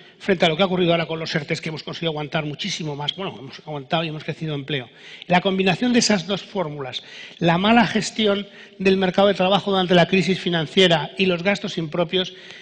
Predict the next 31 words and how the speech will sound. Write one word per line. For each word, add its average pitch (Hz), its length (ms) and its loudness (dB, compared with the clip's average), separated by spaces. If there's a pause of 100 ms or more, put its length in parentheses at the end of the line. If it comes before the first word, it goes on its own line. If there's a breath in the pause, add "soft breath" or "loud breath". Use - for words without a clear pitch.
(140 loud breath)
llevaron 196 340 2
a 185 60 0
que 185 80 0
se 202 100 2
agotara 180 540 4
la 165 180 6
hucha 170 340 -4
de 165 60 0
las 156 160 -4
pensiones 165 680 -4 (520 loud breath)
prácticamente 175 640 2
co-, 160 160 -10
completamente. 139 800 -6 (300)
Si 202 200 -2
no, 214 280 -2 (400 loud breath)
si - 100 -6
hiciéramos 208 360 4
el 196 100 0
contrafactual, 185 800 0
veríamos 175 400 4
que 170 80 -2
todavía 160 340 2
tendríamos 165 400 -2
muchos 160 300 -10
recursos 165 560 -10 (520 loud breath)
y, 185 100 0
de 185 80 8
hecho, 190 140 0
ya 196 140 4
este 180 220 4
año, 175 360 4